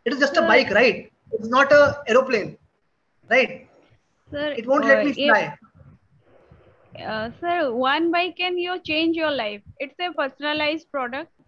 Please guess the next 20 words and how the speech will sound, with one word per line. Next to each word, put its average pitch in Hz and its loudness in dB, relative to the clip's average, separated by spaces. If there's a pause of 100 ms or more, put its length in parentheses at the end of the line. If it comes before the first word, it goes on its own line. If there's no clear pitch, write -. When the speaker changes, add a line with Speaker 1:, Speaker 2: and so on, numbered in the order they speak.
(140)
Speaker 2:
If 330 -6
you 359 -6
are, 359 0
uh, 277 -6
Speaker 1:
Okay. 247 -2
Speaker 2:
buying 247 -2
this 320 -8
product, 233 -8 (440)
it's 302 -10
a, 330 -4
a-, - -6
Speaker 1:
Okay. 269 -6
Speaker 2:
always, 330 -6 (180)
always, 294 -2 (100)
if - -8
you 349 -12
are 349 0
go 294 -2
with 320 -10
that 311 -4